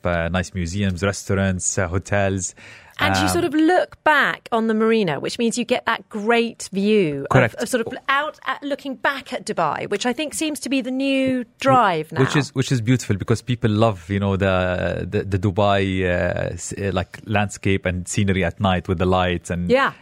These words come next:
Speaker 1: you know, and, and the city that never sleeps. So it's, it's amazing. And I think it's a great opportunity because a lot of people, when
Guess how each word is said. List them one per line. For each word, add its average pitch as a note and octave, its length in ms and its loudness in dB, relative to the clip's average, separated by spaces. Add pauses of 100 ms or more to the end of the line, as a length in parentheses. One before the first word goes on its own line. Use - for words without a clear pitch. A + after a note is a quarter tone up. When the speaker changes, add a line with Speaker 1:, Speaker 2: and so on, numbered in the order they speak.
(140)
Speaker 1:
you - 80 2
know, F#3+ 80 4
and, G#2 240 0
and G2 180 -6
the G2+ 100 0
city - 260 0
that F#2+ 200 0
never G2+ 180 4
sleeps. - 440 -4 (260)
So A#2 240 4
it's, A#2+ 320 -2
it's - 140 -2
amazing. A#2 580 2
And G#2+ 100 0
I A2 120 2
think C3 400 -2
it's A2 240 -2
a G#2+ 40 4
great A#2+ 220 2
opportunity G#2 540 0
because G2 400 0
a G#2 80 -4
lot A2 160 0
of A#2+ 160 -4
people, A2+ 340 0
when F#2+ 260 0